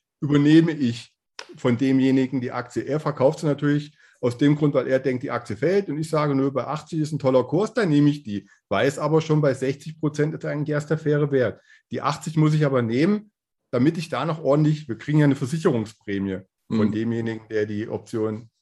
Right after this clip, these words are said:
Speaker 1: äh, hat, besitzt. Ich verkaufe also dem die Versicherung, wenn der, die Aktie von hundert auf achtzig fällt, dass ich hundert Stück von, das sind immer hundert, immer auf hundert Stück bezogene, eine Aktienoption,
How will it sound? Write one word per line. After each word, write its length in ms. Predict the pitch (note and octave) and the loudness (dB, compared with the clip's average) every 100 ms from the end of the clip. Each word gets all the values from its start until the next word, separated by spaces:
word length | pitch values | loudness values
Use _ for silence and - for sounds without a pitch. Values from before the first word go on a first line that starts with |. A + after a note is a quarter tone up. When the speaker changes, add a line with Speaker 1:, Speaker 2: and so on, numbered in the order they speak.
| _ _ _ - | _ _ _ -12
Speaker 1:
äh, 500 | A#2+ A2 G2+ G#2 G2+ - - | -6 -4 -4 -4 -4 -8 -16
hat, 400 | - B2+ C3+ - _ - | -6 -6 -6 -10 _ -14
besitzt. 440 | G2+ C3 - - _ _ _ _ _ _ _ _ | -2 -2 -2 -12 _ _ _ _ _ _ _ _
Ich 140 | - D#3 | -6 -2
verkaufe 480 | F#3 D3 D3+ D#3 B2 | 0 4 4 2 0
also 280 | A#2+ A2+ | 0 -2
dem 300 | G#2+ B2 D#3 | -2 -2 -2
die 80 | D3 | -2
Versicherung, 720 | A2+ F#2+ D3+ C4 B3+ C4 C4 D#3+ | -8 -6 -4 -4 -2 -2 -2 -6
wenn 300 | G2+ G#2+ A#2+ - _ - - _ _ | -8 -10 -14 -20 _ -20 -20 _ _
der, 300 | G2 F#2+ F#2 | -4 -4 -6
die 180 | F#2 G2 | -8 -12
Aktie 300 | G2+ - A2 | -14 -10 -10
von 180 | G#2+ F#2+ | -8 -4
hundert 300 | D#3+ F#3+ - | -2 -2 -4
auf 200 | F#2+ - | -10 -12
achtzig 400 | D#3 D#3+ G#2 - | -12 -12 -14 -6
fällt, 380 | C3 F3+ G#3 - _ | -2 0 0 -4 _
dass 160 | F#3+ - | -12 -4
ich 240 | A3+ A#3+ - | -2 -2 0
hundert 280 | A#3+ B3+ - | 2 2 0
Stück 320 | F#3 G3 - | -2 -2 -4
von, 260 | - D#3+ - | -12 -12 -14
das 100 | - | -8
sind 120 | B2 | -4
immer 340 | B2+ A2+ G2 | -2 -2 -4
hundert, 340 | A2+ A#2 A#2 - _ _ _ | -4 -6 -6 -14 _ _ _
immer 160 | A#2+ A#2 | -4 -4
auf 120 | A#2 | -4
hundert 200 | A2 G2+ | -8 -8
Stück 200 | E3+ E3 | -10 -10
bezogene, 680 | D#3+ F#3 F#3 F3+ F3 F3 F3 - | -8 -4 -4 -4 -4 -4 -6 -14
eine 100 | - | -12
Aktienoption, 580 | F3 - F3 E3+ F3 | -10 -6 -8 -4 -6